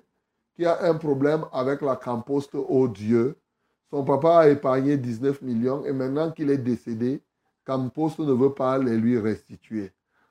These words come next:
Alléluia, il y a rendez-vous aujourd'hui. Père de gloire, je t'en supplie, ouvre-lui donc les portes. Seigneur, je remets les cœurs de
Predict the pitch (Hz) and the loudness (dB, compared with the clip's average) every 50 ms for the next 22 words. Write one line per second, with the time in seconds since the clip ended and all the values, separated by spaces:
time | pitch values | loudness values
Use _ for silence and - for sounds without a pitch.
0 | _ - 123 127 123 127 127 117 110 - _ _ _ - 208 - - 226 202 190 | _ -4 -2 0 2 4 4 4 2 0 _ _ _ 6 10 10 12 12 12 10
1 | - - - - - 196 185 180 170 175 170 165 151 156 151 143 135 127 120 120 | 10 6 4 4 2 0 2 2 2 4 6 6 6 6 4 2 0 0 2 2
2 | 123 113 120 143 156 - - 143 120 98 98 113 110 101 90 107 123 120 110 - | 2 2 2 -2 -4 -2 0 -2 0 0 2 0 0 0 0 0 2 2 2 0
3 | _ _ _ _ _ _ _ _ _ - - 165 151 151 151 143 139 147 143 123 | _ _ _ _ _ _ _ _ _ -4 2 6 6 6 6 6 6 4 4 4
4 | 123 139 143 147 147 151 147 131 127 131 123 - - 131 131 131 120 - - - | 6 4 4 6 4 4 0 0 -2 -2 -2 -2 -6 -4 -4 -4 -6 -8 -14 -20
5 | - - - - 139 123 - - 143 147 147 151 - _ _ _ _ _ _ _ | -20 -18 -6 -4 -4 -4 -4 -4 -2 0 0 -2 -2 _ _ _ _ _ _ _
6 | _ - - 165 156 135 160 170 160 156 156 147 135 143 135 139 139 - - 120 | _ 0 2 2 4 8 8 8 8 8 4 4 4 4 4 4 -2 -6 -6 -6
7 | 110 - _ - - - - - - _ _ _ _ _ _ _ _ _ _ _ | -6 -6 _ -6 -4 -2 -2 -2 -6 _ _ _ _ _ _ _ _ _ _ _
8 | _ - 117 123 147 151 147 120 131 143 143 135 143 143 151 156 160 151 143 143 | _ -10 -4 2 6 6 6 8 8 8 8 8 8 6 6 6 6 6 4 4
9 | - - 151 151 151 143 143 139 131 | 0 0 2 2 2 2 2 0 0